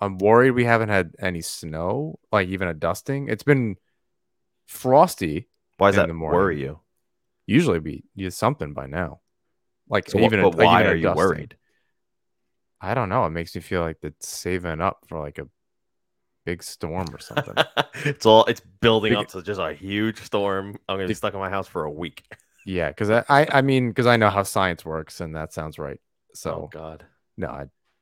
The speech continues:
Speaker 2: Well,
Speaker 1: They,
Speaker 2: not
Speaker 1: they
Speaker 2: the
Speaker 1: were
Speaker 2: scientist over here.
Speaker 1: N-, neither of us.
Speaker 2: No.
Speaker 1: Uh, it di-, it did snow quite a bit,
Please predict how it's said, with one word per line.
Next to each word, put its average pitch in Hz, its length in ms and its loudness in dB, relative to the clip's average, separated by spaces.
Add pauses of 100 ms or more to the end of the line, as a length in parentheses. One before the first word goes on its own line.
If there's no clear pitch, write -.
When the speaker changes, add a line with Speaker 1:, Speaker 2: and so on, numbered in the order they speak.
(520)
Speaker 2:
Well, 92 320 4
Speaker 1:
They, 98 60 -8
Speaker 2:
not 143 140 8
Speaker 1:
they 160 80 6
Speaker 2:
the 165 40 6
Speaker 1:
were 156 80 -2
Speaker 2:
scientist 104 500 -4
over 82 200 -4
here. 82 300 -8 (880)
Speaker 1:
N-, 104 420 -12
neither 104 500 2
of 76 120 -10
us. - 260 -12 (680)
Speaker 2:
No. 85 440 -12 (580)
Speaker 1:
Uh, 87 420 0
it 143 160 -2
di-, 160 200 2
it 135 160 0
did 180 180 2
snow 135 260 -2
quite 113 320 -2
a 110 80 0
bit, 98 360 -4